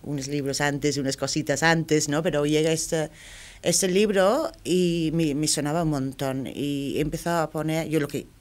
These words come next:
yo me di cuenta, para mí, el Curso de Milagros era para ponerse en pla-, práctica, realmente ponerse en práctica.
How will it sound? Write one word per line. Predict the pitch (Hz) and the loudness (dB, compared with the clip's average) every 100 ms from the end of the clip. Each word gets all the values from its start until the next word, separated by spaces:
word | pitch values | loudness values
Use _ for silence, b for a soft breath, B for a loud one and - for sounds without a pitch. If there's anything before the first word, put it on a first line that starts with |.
| - | -16
yo | 139 151 | -4 0
me | 160 | 2
di | 156 | 0
cuenta, | 151 165 156 147 120 - | 0 0 0 -2 -10 -12
para | 131 120 | -12 -8
mí, | 139 139 135 B B | -6 -6 -6 B B
el | - 139 | -10 -8
Curso | - 156 170 160 - | -4 -2 -2 -6 -8
de | - 143 | -8 -4
Milagros | 143 143 151 170 | -2 -2 -2 -2
era | 165 165 | -4 -4
para | 143 | -6
ponerse | 139 135 - | -6 -6 -6
en | 151 | -8
pla-, | 131 - - | -10 -18 -6
práctica, | 143 - 139 92 - - - - - - - - - _ - | -6 -6 -10 -10 -14 -20 -20 -20 -20 -20 -20 -20 -20 _ -6
realmente | 143 151 135 127 123 | 0 0 0 -2 -4
ponerse | 127 127 120 | -8 -8 -8
en | 120 | -10
práctica. | 123 127 - - - | -12 -12 -14 -18 -20